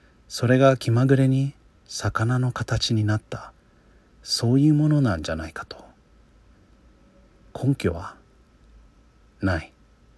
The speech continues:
勝手にそう思ってるだけ。ずいぶん飛躍したことを言うと思ったが、別に議論をしているわけではないので、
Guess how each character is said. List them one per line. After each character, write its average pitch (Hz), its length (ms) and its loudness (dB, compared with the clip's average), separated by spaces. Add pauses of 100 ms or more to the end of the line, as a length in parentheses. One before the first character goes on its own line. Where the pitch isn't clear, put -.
(380)
勝 - 180 -6
手 123 120 -2
に 120 120 2
そ 131 140 -2
う 127 40 4
思 120 160 2
っ - 20 0
て - 120 -10
る 85 120 -6
だ 78 140 -6
け。 - 200 -14 (2000)
ず 143 200 6
い 147 80 8
ぶ 120 160 2
ん 95 80 -4
飛 - 160 -4
躍 113 240 0
し - 100 -2
た 113 120 -4
こ 113 120 -6
と 104 140 -4
を - 40 0
言 82 180 -6
う 78 100 -10 (180)
と - 100 -8
思 92 140 -2
っ - 20 -8
た 85 180 -4
が、 - 260 -12 (640)
別 98 260 -2
に 113 160 2
議 120 140 6
論 135 200 6
を 92 60 -4
し - 120 -6
て 107 100 -2
い 101 60 0
る 101 100 0
わ 104 100 2
け 107 80 -4
で 92 100 -4
は 82 100 -6
な 87 140 -4
い 98 60 -2
の 85 120 -8
で、 - 220 -18